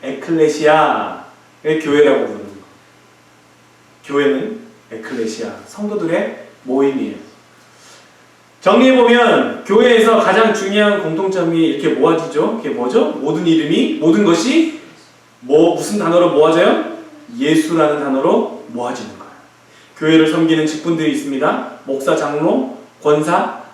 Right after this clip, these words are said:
또 집사, 뭐 청-, 뭐 이게 교사, 뭐 모든 직분은 다 누구를 섬기기 위해 세워진 직분이에요?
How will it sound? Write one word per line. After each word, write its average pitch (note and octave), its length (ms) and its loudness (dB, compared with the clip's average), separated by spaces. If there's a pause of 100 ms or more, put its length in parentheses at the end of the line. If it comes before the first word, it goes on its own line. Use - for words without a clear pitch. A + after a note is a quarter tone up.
(180)
또 - 100 -20
집사, F3 680 -2 (220)
뭐 C#3+ 440 0
청-, G#3 380 -6 (220)
뭐 D#3+ 140 -8
이게 D3 320 -2
교사, D3+ 580 0 (260)
뭐 D#3+ 200 2
모든 D4+ 260 6
직분은 A3+ 440 4
다 - 240 2
누구를 C#4+ 320 4
섬기기 C4 400 4
위해 A#3+ 140 4
세워진 A#3 340 4
직분이에요? E3+ 680 0